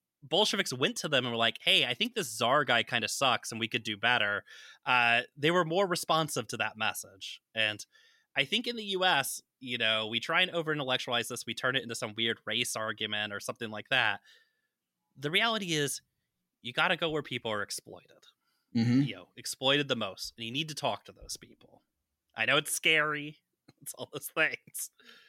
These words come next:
Speaker 1: But you gotta do it.
Speaker 2: Yep. You gotta be out of your comfort zone. And, you know, and I think the scariest part about that, whether I think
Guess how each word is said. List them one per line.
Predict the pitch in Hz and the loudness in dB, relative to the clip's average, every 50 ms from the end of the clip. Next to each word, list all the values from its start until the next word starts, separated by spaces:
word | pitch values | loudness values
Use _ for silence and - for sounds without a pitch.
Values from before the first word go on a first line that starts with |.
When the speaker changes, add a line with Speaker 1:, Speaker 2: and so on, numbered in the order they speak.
| _ _ | _ _
Speaker 1:
But | - 131 | -6 -4
you | 123 120 | -2 2
gotta | 127 123 123 117 104 | 4 4 4 4 2
do | - | -4
it. | 98 - _ - _ _ _ _ _ _ _ _ - - | -10 -14 _ -20 _ _ _ _ _ _ _ _ -6 -2
Speaker 2:
Yep. | 110 113 117 120 - - 131 - - _ _ _ _ _ _ _ _ _ _ _ _ - | 0 2 2 2 0 -4 -14 -16 -18 _ _ _ _ _ _ _ _ _ _ _ _ -2
You | - 127 120 117 | 0 0 2 4
gotta | 123 120 127 123 | 4 4 4 4
be | 117 123 120 117 | 4 4 4 4
out | 113 113 | 4 4
of | 113 | 4
your | 107 104 | 2 2
comfort | - - 113 104 - - 107 101 | 2 2 0 0 2 0 0 0
zone. | 98 104 98 98 98 95 98 | 2 2 2 2 2 2 2
And, | 98 101 101 | 2 2 2
you | 107 113 | 2 2
know, | 113 117 117 117 117 107 - - | 2 2 2 2 2 0 0 -2
and | 120 117 110 110 107 98 - - - | -2 2 2 2 2 2 -2 -10 -4
I | - 113 117 | -2 -2 0
think | 117 120 117 107 - - | 2 2 0 0 0 0
the | - 113 110 110 107 110 107 104 110 - _ _ _ _ _ - | 2 4 4 6 4 4 4 2 -2 -6 _ _ _ _ _ -4
scariest | - - - - 120 151 202 208 151 113 107 104 - - - | -4 -4 2 4 4 4 6 6 4 4 2 2 -2 -4 -2
part | - 113 101 98 101 95 - - | 0 2 4 4 2 2 0 -2
about | 104 107 101 98 95 - | -2 0 0 0 0 0
that, | 101 104 104 101 | 0 0 0 2
whether | 107 107 104 107 110 104 | 2 2 2 2 2 2
I | 101 104 104 | 0 0 -2
think | - 110 104 98 - | -2 -2 -2 -2 -4